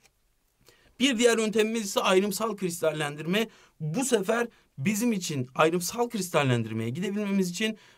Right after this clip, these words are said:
su-, suyun içerisinde farklı sıcaklıklarda çözünebilen iki katının arasında oluşan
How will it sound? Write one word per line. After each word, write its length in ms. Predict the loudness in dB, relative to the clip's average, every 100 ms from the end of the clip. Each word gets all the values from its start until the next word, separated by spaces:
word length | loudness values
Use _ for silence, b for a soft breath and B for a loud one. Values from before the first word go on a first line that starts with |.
| B
su-, 280 | -14 -8 -8 -8
suyun 260 | -2 0
içerisinde 520 | 0 0 -2 -4 -4 -6
farklı 380 | -4 -4 -4
sıcaklıklarda 800 | -4 -2 -4 -4 -10 -6 -4 -2
çözünebilen 560 | -2 -4 -2 -2 -2 -4
iki 260 | -6 -6
katının 400 | -4 -4 -2 0
arasında 380 | 2 0 0 2
oluşan 460 | 0 0 -2 -2